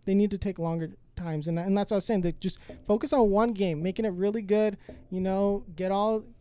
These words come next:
get everyone on board for it, and then it's fine. We can have a good Call of Duty game or a good Battlefield game.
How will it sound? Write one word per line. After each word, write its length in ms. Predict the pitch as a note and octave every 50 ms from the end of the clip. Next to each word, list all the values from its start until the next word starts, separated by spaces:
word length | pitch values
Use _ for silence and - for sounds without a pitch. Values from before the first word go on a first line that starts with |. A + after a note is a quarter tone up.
| - E3
get 140 | F#3 F#3+
everyone 240 | G3 G3 G3 A3 A3
on 160 | A3 A3 A3
board 260 | G3 G3 G3+ G#3 G3+ -
for 180 | - G#3+ G#3+
it, 120 | G#3+ G#3+ F#3+
and 140 | G3 G3+ A3+
then 100 | A#3 A#3+
it's 120 | A#3 -
fine. 360 | - C4+ C4 A#3+ F#3+ E3+ F3
We 100 | F#3 G3
can 120 | - A3+ G#3
have 180 | F#3 G#3+ A3
a 60 | G#3+ G#3
good 180 | G3+ G3+ G3
Call 260 | - - G#3 G3 G3
of 60 | F#3 E3+
Duty 220 | G3 G3+ F#3 F3
game 320 | D#3 D#3+ D#3 D3 D3 G3 - -
or 120 | F#3+ F#3
a 60 | F3+
good 180 | F3 G3+ F#3 -
Battlefield 500 | F3+ D#3+ E3+ F#3+ E3+ - E3 D3 C#3 C#3+
game. 280 | C#3 C3 - C#3+ D3